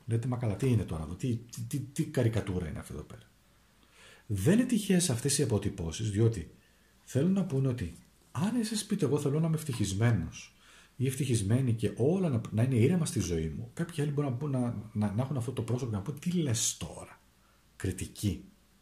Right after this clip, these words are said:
Όμως μπορείτε και εσείς να γίνετε πολύ κριτικοί, να έχετε κριτική μέσα σας. Αυτό το οποίο χρειάζεται λοιπόν τώρα για εσάς εδώ πέρα είναι να κλείσετε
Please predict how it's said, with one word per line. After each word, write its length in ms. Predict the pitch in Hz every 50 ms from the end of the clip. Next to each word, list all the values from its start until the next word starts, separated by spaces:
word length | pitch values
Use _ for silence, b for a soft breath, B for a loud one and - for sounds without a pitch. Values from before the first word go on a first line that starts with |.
| _ _ _ _ _ _ _ _ _ B B B B B B B B B B
Όμως 280 | B 107 117 131 131 107
μπορείτε 220 | 92 113 117 117
και 120 | 147 - 120
εσείς 200 | 110 - 190 165
να 60 | 151
γίνετε 240 | 127 113 95 - -
πολύ 320 | - - 95 95 98 107
κριτικοί, 640 | - - 104 98 - 98 92 - - 98 90 82 - -
να 100 | 90 98
έχετε 220 | 95 117 - 95
κριτική 460 | 90 - - - - - - - 110
μέσα 300 | 92 85 80 80 - -
σας. 380 | - - - - - - - - _ _ _ _ _ _ _ _ _ _ B B B B B B B B B B B B B B B _ _ _ _ _ _
Αυτό 220 | 107 92 90 156
το 100 | 180 208
οποίο 200 | - - 196 190
χρειάζεται 420 | - - 143 147 151 156 151 -
λοιπόν 360 | 127 110 107 - 127 123 117 113
τώρα 320 | 120 113 107 92 90 - -
για 200 | 87 87 90 85
εσάς 320 | 82 80 - - 139 139
εδώ 140 | 165 139 110
πέρα 500 | - - - 90 85 82 80 95 120 139 -
είναι 400 | 110 117 120 113 90 113 - B B B B B B B B B
να 400 | - 92 92 90 87 73 - - -
κλείσετε 1300 | - - 87 95 101 113 156 196 208 208 - - - - - 95 85 - - - - 82 92 131 160 -